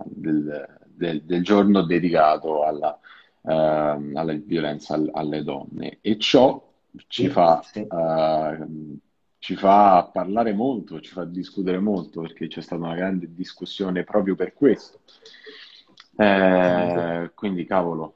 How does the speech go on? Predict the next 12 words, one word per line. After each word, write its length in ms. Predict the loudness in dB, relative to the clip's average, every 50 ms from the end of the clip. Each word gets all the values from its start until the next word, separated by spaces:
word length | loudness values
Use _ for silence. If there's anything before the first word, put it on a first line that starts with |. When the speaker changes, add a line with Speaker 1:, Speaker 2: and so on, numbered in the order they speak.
| -18 -12
Speaker 1:
eh, 100 | -8 -6
ho 1160 | -4 -4 -2 -2 -2 -4 -4 -4 -6 -6 -6 -6 -6 -6 -4 -4 -4 -4 -4 -4 -2 -2 0 2
letto 360 | 4 4 2 2 0 -6 -6
subito 300 | -4 -4 -2 -2 -2 -2
un 100 | -2 -4
sacco 300 | -6 -10 -12 -6 -4 -2
di 80 | -2 0
commenti, 580 | 0 0 -2 -2 -2 0 0 -2 -2 -2 -2 -2
io 640 | -2 0 -2 -2 -4 -6 -8 -8 -10 -10 -12 _ _ _
ero 400 | -6 -2 -2 0 0 0 -2 -4 -6 -14 _ _ _ _ _ -20 -20 -8 -4
a 120 | -4 -4
casa, 640 | -4 0 4 6 6 8 6 4 4 0 0 0